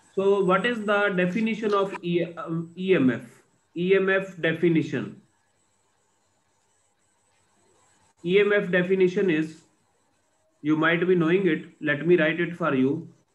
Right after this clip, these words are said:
It is the amount of work done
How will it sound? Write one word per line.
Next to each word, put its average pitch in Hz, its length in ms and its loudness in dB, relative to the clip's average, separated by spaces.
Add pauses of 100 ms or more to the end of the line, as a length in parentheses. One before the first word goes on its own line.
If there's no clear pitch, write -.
(100)
It 165 180 -4
is 214 180 0
the 156 360 0 (2750)
amount 170 440 0
of 143 360 -2 (4000)
work 160 380 -2
done 127 440 0